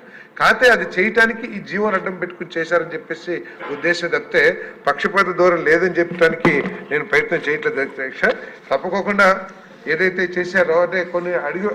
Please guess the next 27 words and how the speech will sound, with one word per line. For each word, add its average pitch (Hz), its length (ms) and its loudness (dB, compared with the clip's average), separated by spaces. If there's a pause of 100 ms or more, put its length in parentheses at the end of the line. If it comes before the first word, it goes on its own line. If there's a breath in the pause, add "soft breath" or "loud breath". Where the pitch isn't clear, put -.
(180)
నేను 147 420 -6 (140)
డిపార్ట్మెంట్లో 180 540 -4
కూడా 165 160 -2
ఎంక్వైరీ 156 400 -2
చేస్తే 160 200 -8
ఏంటంటే 160 540 -4 (320 loud breath)
కొన్ని 175 180 2
పత్రికలు 180 720 0 (500 loud breath)
పేమెంట్లు 220 460 2
రావట్లేదని 180 720 2
చెప్పేసి 170 640 -4 (360 loud breath)
వాళ్ళు 165 280 2
అడ్వర్టైజ్‌మెంట్స్, 190 720 0
ఆ, 160 480 0 (120)
తీసుకుంటాం 208 460 -6
కూడా 175 360 0 (340 loud breath)
మానేశారని 180 600 0
చెప్పేసి 165 300 -6
కూడా 175 200 0
నాకు 147 220 -6
సమాచారం 143 440 -6
ఉంది 127 160 -12
అధ్యక్ష. 117 260 -12
ప్రత్యేకంగా 139 720 -6 (340 loud breath)
ఈనాడు 151 340 -4
ఏదైతే 139 340 -6
ఉందో 127 340 -8